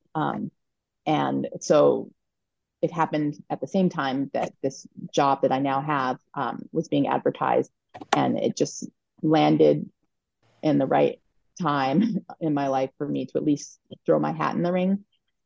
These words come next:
Um, and I figured I would see what happened, and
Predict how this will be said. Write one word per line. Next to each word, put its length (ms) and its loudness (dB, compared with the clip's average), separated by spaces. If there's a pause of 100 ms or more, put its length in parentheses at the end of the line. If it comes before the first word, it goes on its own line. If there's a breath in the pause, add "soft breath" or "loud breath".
Um, 440 -2 (640)
and 380 0 (1080)
I 80 -6
figured 320 2
I 100 2
would 180 -2
see 160 2
what 120 2
happened, 440 -4
and 200 -6